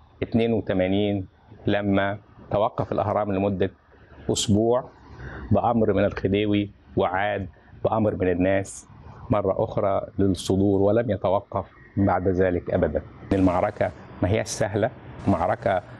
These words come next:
محتاجة جهد. الأطباء يستحقوا الكثير، وعلشان نحافظ على هذه المنظومة الهامة جدا، فلابد أنه يحصلوا جميعا على حقوقهم كاملة.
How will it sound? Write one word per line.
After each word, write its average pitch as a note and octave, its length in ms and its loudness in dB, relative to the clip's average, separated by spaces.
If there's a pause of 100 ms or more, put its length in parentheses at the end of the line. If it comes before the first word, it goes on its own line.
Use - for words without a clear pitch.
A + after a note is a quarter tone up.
(480)
محتاجة F#2+ 840 2
جهد. A#2+ 360 0 (300)
الأطباء G#2+ 600 0
يستحقوا - 720 -6 (240)
الكثير، G#2 640 -2 (520)
وعلشان F#2 360 0
نحافظ G#2 500 -2
على G2 440 0 (280)
هذه F#2+ 280 2
المنظومة G#2+ 580 2
الهامة G#2 380 0
جدا، G#2+ 640 0
فلابد B2 560 0
أنه G2+ 440 4 (100)
يحصلوا A2 460 0
جميعا G2+ 440 0
على F2 200 -2
حقوقهم - 580 -4
كاملة. G#2 680 0